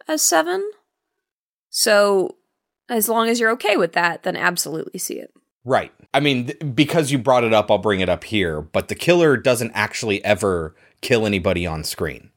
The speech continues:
Speaker 1: Right.
Speaker 2: You never actually see a murder done by the killer on screen.
Speaker 1: No, but you get to see the after
Speaker 2: You,
Speaker 1: effects.
Speaker 2: yeah, and there's some pretty gruesome stuff. The visuals in this movie are intense,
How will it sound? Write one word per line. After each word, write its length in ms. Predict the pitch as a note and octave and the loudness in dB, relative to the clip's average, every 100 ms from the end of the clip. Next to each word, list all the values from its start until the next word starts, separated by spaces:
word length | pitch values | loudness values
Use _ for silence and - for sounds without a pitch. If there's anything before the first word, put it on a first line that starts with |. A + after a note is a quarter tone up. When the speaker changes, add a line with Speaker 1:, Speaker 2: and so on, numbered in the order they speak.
| _ - | _ -8
Speaker 1:
Right. 220 | D#3+ - _ _ | -6 -8 _ _
Speaker 2:
You 100 | G2+ | -2
never 400 | A2+ C3+ C#3 D3 | 0 2 2 0
actually 460 | A2 A#2 - B2+ G#2+ | -2 -4 -2 -2 0
see 600 | - A#2+ G2 F2+ E2+ - _ G#2 | -2 0 0 0 -4 -8 _ -4
a 60 | |
murder 340 | G2+ G#2+ G2+ F#2 | 2 4 4 4
done 260 | G2 F#2 | 2 2
by 160 | F2 F2 | 2 0
the 80 | E2+ | -2
killer 460 | - F2 D#2 D2+ - | -6 -6 -4 -6 -4
on 300 | F2 E2 D2 | -2 -2 -4
screen. 500 | - - E2 G#1+ - | -6 -4 -4 -4 -4
Speaker 1:
No, 160 | G#3+ F#3 | 0 2
but 120 | F3 | 0
you 100 | G#3 | 0
get 100 | G#3+ | 0
to 100 | G3+ | 2
see 280 | - G3+ F3 | 2 2 -2
the 140 | E3+ | -2
after 420 | C#3+ C3 - F#2 F#2+ | -2 -2 -6 -10 -6
Speaker 2:
You, 180 | A2 A2+ | -2 -2
Speaker 1:
effects. 200 | A#2+ A2+ | 0 0
Speaker 2:
yeah, 300 | G2+ E2+ E2+ | 2 2 -2
and 400 | G2 G2 F#2+ G2+ | -4 -2 -2 2
there's 240 | A2+ A2+ | 2 0
some 160 | B2 G2+ | -4 -6
pretty 320 | - A#2+ G2+ | 0 2 2
gruesome 420 | G#2+ G2+ - E2+ | 0 0 -2 -8
stuff. 400 | - - F2 D#2+ | -6 0 0 0
The 80 | F2+ | -6
visuals 500 | E2 A2 A2+ G2+ F2+ | 0 0 2 0 0
in 120 | F2+ | -4
this 160 | E2+ F2+ | -4 -4
movie 260 | E2+ D#2+ | -4 -4
are 380 | D#2 D2+ D#2 D2 | -2 -2 -2 -4
intense, 680 | F2+ D#2 - D#2 - - - | -4 -4 -4 -6 -6 -6 -6